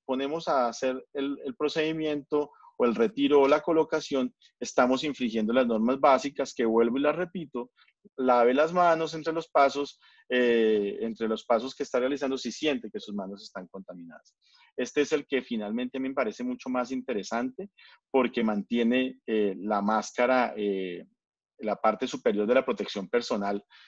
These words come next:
con el, con el, el operador siempre. Eh, a mí me ha funcionado muy bien, eh, mantener los elementos de protección personal superiores en la realización de los procedimientos.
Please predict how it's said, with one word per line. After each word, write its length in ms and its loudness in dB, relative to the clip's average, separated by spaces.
con 220 2
el, 220 0
con 240 -2
el, 320 -8
el 560 -8
operador 640 -2
siempre. 640 0
Eh, 360 2
a 120 0
mí 260 4
me 200 4
ha 100 4
funcionado 800 0
muy 340 -2
bien, 600 -2
eh, 100 -4
mantener 720 2
los 160 -2
elementos 400 -2
de 80 -4
protección 460 -10
personal 400 -4
superiores 840 0
en 360 -2
la 120 -4
realización 420 -6
de 80 -2
los 120 -4
procedimientos. 920 -4